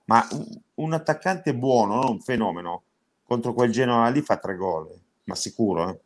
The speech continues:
Cioè, erano delle cose, eh, io la, la, decisamente l'attacco mi sta deludendo tanto,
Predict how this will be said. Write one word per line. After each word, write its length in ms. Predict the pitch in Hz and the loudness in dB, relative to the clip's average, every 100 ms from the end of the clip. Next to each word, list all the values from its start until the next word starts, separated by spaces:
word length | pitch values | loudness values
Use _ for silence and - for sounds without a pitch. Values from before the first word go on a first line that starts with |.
| _ _ _ _ _ | _ _ _ _ _
Cioè, 220 | - 92 92 - | -6 -4 -6 4
erano 220 | 113 117 | 6 8
delle 260 | 127 120 | 8 8
cose, 600 | 117 147 143 113 101 76 | 6 6 6 4 2 -2
eh, 380 | - 52 50 - - - - - - - _ _ - - - _ _ _ - - - - _ _ | -8 -16 -16 -14 -16 -18 -20 -20 -18 -18 _ _ -20 -20 -20 _ _ _ -20 -20 -20 -20 _ _
io 120 | 131 | 6
la, 180 | 120 - - | 8 6 -2
la, 280 | 107 98 - - - _ | -2 -2 -4 -20 -20 _
decisamente 640 | - 113 110 110 104 104 101 | -12 -6 -4 2 2 2 0
l'attacco 460 | 87 - 120 110 | -2 2 0 2
mi 80 | 107 | -4
sta 180 | 98 98 | -4 -6
deludendo 500 | 92 95 95 98 92 | -4 -4 -4 -6 -8
tanto, 500 | - 101 95 - 82 | 0 2 2 -2 -10